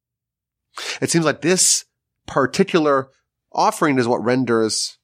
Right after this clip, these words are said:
a Kohen into being qualified to do service in the temple. But on the Parsha podcast that I referenced earlier, I asked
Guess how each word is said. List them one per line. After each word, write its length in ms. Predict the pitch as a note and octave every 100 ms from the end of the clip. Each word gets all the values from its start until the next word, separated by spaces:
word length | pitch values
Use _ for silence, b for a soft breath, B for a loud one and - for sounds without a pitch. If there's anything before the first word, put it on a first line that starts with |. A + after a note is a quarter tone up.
| -
a 140 | A#2
Kohen 540 | A2 - E3+ D#3 A2 G#2+
into 540 | G#2 G#2 - A2 G2
being 260 | F2 G#2+ G2+
qualified 720 | - - E3+ - F2+ F2 - _ _ _ -
to 100 | G2
do 180 | G2
service 460 | F#2+ - D#2+ D#2 -
in 160 | - D#2
the 80 |
temple. 480 | - B2 C3 - F#2 _ _ _ _ _ _ _ _ _ _ _ _ _ _ _ _ _ - B B B B _ _
But 100 | A2
on 80 | A2+
the 60 | A2
Parsha 260 | A#2+ B2+
podcast 320 | B2 A2+ A2+
that 120 | - F#2+
I 160 | F2+
referenced 600 | - F2 G2+ - E2+ -
earlier, 580 | - D#3 B2+ E2+ D2 G2 _ _ _ _ _ _ _ _ _ _ _ _ _ _ _ _ _ _ _ _ _ _
I 140 | - D#2+
asked 500 | - F#2+ - -